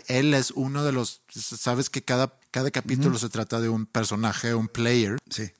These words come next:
Speaker 1: Y él es uno de ellos. Él es el que representa a las disqueras. Person Dean se llama.
Speaker 2: ¿Pero el, el, el actor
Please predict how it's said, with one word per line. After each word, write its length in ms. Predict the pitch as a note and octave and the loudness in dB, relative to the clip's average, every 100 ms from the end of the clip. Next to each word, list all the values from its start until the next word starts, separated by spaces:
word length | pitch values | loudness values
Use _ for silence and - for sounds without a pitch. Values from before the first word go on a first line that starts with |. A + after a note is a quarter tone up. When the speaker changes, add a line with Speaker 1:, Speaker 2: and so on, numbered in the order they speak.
| _ | _
Speaker 1:
Y 160 | B2+ C3+ | 4 6
él 220 | D3 D3+ | 6 4
es 120 | C3+ | 0
uno 160 | C#3 B2+ | -2 0
de 120 | A2 | 0
ellos. 220 | F2+ E2+ | -2 -4
Él 220 | - C#3 C#3 | 0 2 2
es 140 | C3 | 0
el 100 | C3 | -2
que 100 | C3 | -4
representa 540 | A#2+ A2 G#2 G#2 A#2+ | -4 -4 -4 -2 -2
a 60 | A2+ | -2
las 200 | G#2 G2 | -4 -4
disqueras. 600 | F#2+ - G2+ E2 - - _ _ _ | -6 -4 -6 -6 -8 -12 _ _ _
Person 440 | A#2 A2 - B2 | -2 -2 -2 -4
Dean 320 | G#2+ F#2+ D2+ _ _ _ - | -2 -4 -6 _ _ _ -12
se 160 | F#2+ | -8
llama. 260 | F2+ E2+ - _ | -8 -8 -14 _
Speaker 2:
¿Pero 680 | - A#2+ A#2 A2+ A2+ A2 G#2+ | -6 -4 -4 -4 -4 -6 -6
el, 200 | F2+ A#2+ | -6 -6
el, 280 | F#2 G#2+ E2+ | -6 -8 -8
el 120 | A2 | -8
actor 560 | G2+ - A#2 D3 A3 | -10 -8 -2 -2 -2